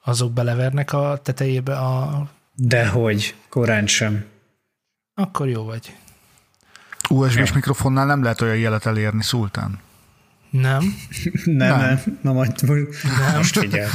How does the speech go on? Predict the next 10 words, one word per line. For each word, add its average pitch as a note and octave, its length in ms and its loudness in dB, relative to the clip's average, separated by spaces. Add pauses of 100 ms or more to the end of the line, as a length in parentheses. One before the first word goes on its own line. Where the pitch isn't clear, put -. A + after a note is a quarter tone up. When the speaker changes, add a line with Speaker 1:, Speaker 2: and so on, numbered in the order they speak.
Speaker 3:
<laughs> - 160 -4
Fogd F#3 220 2
meg D#3+ 140 2
a D3+ 60 2
söröm. C#3 340 0 (680)
Speaker 2:
<laughs> - 540 -16
Itt B2+ 360 0
van, A2 400 0
tessék. G#2+ 800 0
Speaker 1:
<laughs> - 40 2